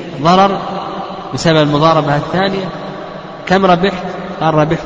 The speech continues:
كذا وكذا، ربحت مثلًا ألف ريال"، اتفق على النصف، ربح ألفين، هذا له النصف وهذا له النصف، رد الألف التي ربحتها في المضاربة الثانية،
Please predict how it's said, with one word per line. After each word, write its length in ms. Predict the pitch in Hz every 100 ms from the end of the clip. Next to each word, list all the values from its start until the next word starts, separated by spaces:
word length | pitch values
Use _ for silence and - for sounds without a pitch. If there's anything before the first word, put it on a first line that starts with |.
| -
كذا 180 | 151 135
وكذا، 340 | 123 131 110 - - - - - - - - -
ربحت 300 | 151 160 -
مثلًا 420 | 151 147 147 170
ألف 200 | 147 131
ريال"، 220 | 135 117 98 - - -
اتفق 320 | 175 156 147
على 160 | 139 143
النصف، 280 | 160 170 - 175
ربح 260 | 190 165 156
ألفين، 300 | 135 185 160
هذا 160 | 160
له 120 | 147
النصف 280 | 139 165 156
وهذا 180 | 147 139
له 80 | 127
النصف، 240 | 131 - - - - - - -
رد 380 | 208 196 156 175
الألف 440 | 170 180 175 135 - 123 - - - - - - - - - 156
التي 340 | 160 160 160
ربحتها 600 | 156 160 190 - 143 131
في 140 | -
المضاربة 680 | 151 147 147 190 190 156 139
الثانية، 540 | 139 - 165 135 131